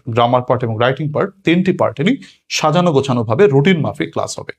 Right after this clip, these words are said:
যেখানে তুমি মাত্র চারশত টাকা কোর্স ফিতে পরীক্ষার আগ পর্যন্ত ক্লাসগুলো পাবে। আহ, এবং তোমাদেরকে আমি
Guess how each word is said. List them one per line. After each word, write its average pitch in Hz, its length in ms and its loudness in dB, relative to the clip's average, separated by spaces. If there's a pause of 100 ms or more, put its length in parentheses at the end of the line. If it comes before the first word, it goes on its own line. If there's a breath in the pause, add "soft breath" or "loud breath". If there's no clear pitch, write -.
(380 soft breath)
যেখানে 156 280 2
তুমি 190 120 6
মাত্র 185 260 2
চারশত 165 440 0
টাকা 135 280 0
কোর্স 151 320 -2
ফিতে 233 200 -2
পরীক্ষার 123 380 -2
আগ 113 160 -4
পর্যন্ত 120 340 -2
ক্লাসগুলো 113 500 0
পাবে। 117 280 2 (480 loud breath)
আহ, 113 300 4
এবং 196 420 2
তোমাদেরকে 147 460 2
আমি 131 200 0